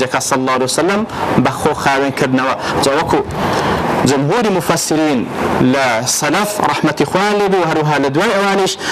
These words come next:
دەڵێن، «المراد بالثياب هاهنا القلب.» ئەوەی کە مەبەستە لێرە لە، لەو ثیابەی کە خوای گەورە دەفەرمێ پاچی بکەوە، پێویستە دڵت پاک بکەیەوە. بە چ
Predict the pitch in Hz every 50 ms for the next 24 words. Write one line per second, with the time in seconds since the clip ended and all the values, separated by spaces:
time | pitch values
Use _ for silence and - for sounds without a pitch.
0 | - - - 135 147 147 160 160 160 - - 156 151 151 151 151 156 160 185 208
1 | 208 190 196 175 170 175 170 - - 175 180 202 208 202 196 196 165 175 170 170
2 | 165 196 214 214 214 185 202 196 196 - 208 180 143 127 - - - - - -
3 | - - - - - - - - - - - - - - - - - - - 147
4 | 202 214 214 - 180 180 - 180 254 254 - - 208 202 196 196 190 180 180 170
5 | 165 165 151 131 101 - - - - - 160 151 175 208 233 214 - - 196 180
6 | 175 170 165 180 180 - - 165 - - 226 262 277 208 226 208 180 190 180 -
7 | 175 175 165 - - 214 254 277 262 - 240 - - 240 226 226 226 202 - 202
8 | 196 247 240 - - 226 196 214 302 233 - - - 147 139 123 123 127 - -
9 | 135 127 123 120 110 - - - - - - - - - - - - - - -
10 | - - - - - - - 147 190 -